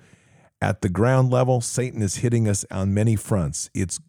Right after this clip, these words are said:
good time to be in tune with God, walking with him and listening carefully to the Holy Spirit's leading. Keith. Great testimony, Keith. And thank you. It's wonderful to hear it.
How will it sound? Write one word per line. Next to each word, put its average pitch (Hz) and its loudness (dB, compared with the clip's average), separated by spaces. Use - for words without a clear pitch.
good 120 0
time 113 0
to 98 -6
be 107 2
in 92 0
tune 135 2
with 104 0
God, 101 -2
walking 104 -2
with 101 -2
him 98 0
and 92 -2
listening 107 -2
carefully 95 0
to 92 0
the 90 0
Holy 92 0
Spirit's 92 -4
leading. 82 -4
Keith. - -4
Great 113 0
testimony, 85 -4
Keith. - -8
And 80 -4
thank 92 -2
you. 85 -2
It's 82 -6
wonderful 92 -2
to 82 -4
hear 82 -4
it. 78 -8